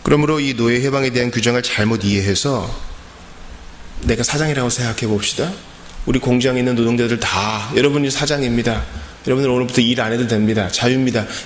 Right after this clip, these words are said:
이렇게 풀어주란 말이 아니에요. 그것은 한 사람 한 사람 안에 있는 하나님의 형상을 보고 귀히 여기고 성도는 또 더욱 배나 존경하라는 뜻입니다.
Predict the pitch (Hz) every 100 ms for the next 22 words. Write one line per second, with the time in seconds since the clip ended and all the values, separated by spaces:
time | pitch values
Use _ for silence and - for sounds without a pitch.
0 | - 117 151 - - 185 165 147 120 123
1 | 90 85 80 67 104 110 - - - -
2 | - - - - - - - - - 113
3 | 135 135 120 - - - - 120 107 95
4 | 90 117 123 139 135 117 110 113 117 127
5 | 143 131 123 131 147 143 135 123 110 110
6 | - 104 123 117 104 95 - 95 165 -
7 | - - - - - 180 165 156 151 147
8 | 127 - - - - 113 120 117 - 107
9 | 107 104 101 101 95 92 90 82 85 90
10 | 90 92 -